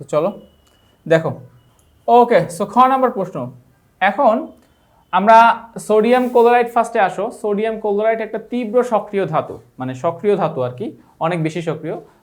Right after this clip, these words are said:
তো এই সকল সক্রিয় ধাতুকে আমরা যখন ধাতু নিষ্কাশন করি তখন আমরা তড়িৎ বিশ্লেষণের সাহায্য নেই।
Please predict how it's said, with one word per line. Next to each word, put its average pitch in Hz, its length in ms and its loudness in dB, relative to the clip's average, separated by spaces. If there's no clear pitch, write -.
তো 208 60 0
এই 202 120 4
সকল 240 260 -2
সক্রিয় 226 340 -4
ধাতুকে 208 320 -2
আমরা 196 200 -2
যখন 202 260 -8
ধাতু 170 240 -4
নিষ্কাশন 190 460 -8
করি 285 260 -6
তখন 196 240 -6
আমরা 208 140 -4
তড়িৎ 214 360 0
বিশ্লেষণের 202 500 -4
সাহায্য 175 420 -6
নেই। 117 220 -8